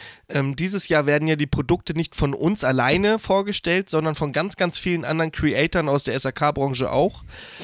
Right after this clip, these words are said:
ähm, die sich, äh, bereit erklärt haben, quasi die Produkte, also jeder, jeder Creator kriegt ein Produkt, das er sich dann in sechzig Sekunden euch vorstellt,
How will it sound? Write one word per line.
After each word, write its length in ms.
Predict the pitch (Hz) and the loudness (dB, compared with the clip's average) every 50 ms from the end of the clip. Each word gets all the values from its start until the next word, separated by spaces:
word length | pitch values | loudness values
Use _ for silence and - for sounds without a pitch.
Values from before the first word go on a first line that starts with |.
| - - - - - | -10 -10 -10 -6 0
ähm, 320 | 151 139 135 139 147 143 - - | 2 2 2 2 0 -4 -4 -2
die 100 | 156 160 | -2 -2
sich, 320 | 156 165 - - - 104 | 0 -2 -2 -2 -4 -4
äh, 100 | 117 143 | -6 -6
bereit 360 | 135 143 - 131 135 160 - | -4 -2 0 0 0 0 0
erklärt 400 | 165 160 - - 160 151 147 - | -2 -4 0 2 2 2 2 2
haben, 300 | 143 135 135 131 143 143 | 0 2 2 0 -2 -4
quasi 640 | - - - 131 131 135 147 139 131 139 139 139 139 131 - - - - - _ - | -6 -6 -2 2 2 4 2 2 2 0 0 0 0 -2 -6 -14 -18 -20 -20 _ -8
die 220 | - 143 135 131 131 - _ | -6 -4 -4 -4 -4 -6 _
Produkte, 760 | - - - 123 - - 208 - - - - 180 180 180 180 | -4 -2 -2 0 4 2 2 2 0 -6 0 0 2 2 2
also 200 | - 135 127 127 | 0 0 0 -2
jeder, 540 | 131 120 120 143 151 160 165 160 151 98 82 | -4 -4 -2 0 2 4 4 4 2 2 0
jeder 260 | 120 131 147 160 143 | -2 -2 0 0 0
Creator 400 | - - - 143 143 147 - 147 | 0 2 2 2 2 4 2 0
kriegt 260 | - - 151 - - | -2 -2 -8 -6 -4
ein 140 | 117 135 127 | -2 -2 -2
Produkt, 540 | - - 135 120 - 185 220 - _ - 151 | -2 -4 -2 2 0 0 0 0 _ -4 -4
das 100 | 143 135 | -2 0
er 80 | 147 | 0
sich 240 | 127 135 131 123 - | 0 0 0 0 0
dann 220 | - 135 127 127 123 | -2 -2 -2 -2 -2
in 100 | 120 117 | -2 0
sechzig 320 | 135 147 - - 151 135 | 0 0 0 0 -2 -4
Sekunden 440 | - - - 143 139 127 82 95 98 | -4 0 0 0 0 0 -2 -8 -4
euch 200 | - 127 123 - | -2 -2 -2 -2
vorstellt, 560 | - - 151 170 175 - - 160 151 147 | 0 2 4 4 4 2 2 2 2 0